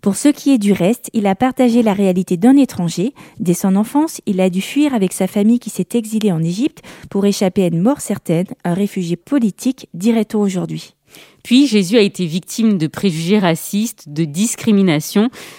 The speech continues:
Speaker 2: Jésus, l'étranger, ce n'est certainement pas comme cela qu'on nous l'a dépeint.
Speaker 1: Alors oui, dépassons nos frontières afin de toucher du doigt ce paradis promis et être sauvés du naufrage qui guette nos vies.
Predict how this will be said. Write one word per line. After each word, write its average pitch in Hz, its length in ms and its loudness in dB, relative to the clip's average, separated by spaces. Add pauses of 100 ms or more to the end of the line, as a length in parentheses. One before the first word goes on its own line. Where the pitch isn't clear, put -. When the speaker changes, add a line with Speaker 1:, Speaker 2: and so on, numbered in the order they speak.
(160)
Speaker 2:
Jésus, 190 540 0
l'étranger, 190 680 2
ce - 120 -12
n'est 175 80 0
certainement 214 480 2
pas 226 140 2
comme 185 200 2
cela 208 180 -2
qu'on 202 140 0
nous 185 80 4
l'a 180 120 4
dépeint. 143 320 -4 (720)
Speaker 1:
Alors 180 260 0
oui, 240 320 2
dépassons 208 500 0
nos 233 140 4
frontières 254 560 -2
afin 202 260 -2
de 190 120 2
toucher 294 360 -2
du 254 140 0
doigt 214 180 0
ce 202 140 -4
paradis 220 420 -2
promis 175 380 -2 (360)
et 208 80 2
être 190 220 -2
sauvés 311 400 0
du 240 120 -2
naufrage 196 520 -2
qui 196 140 -6
guette 208 320 2
nos 185 120 0
vies. 180 220 -10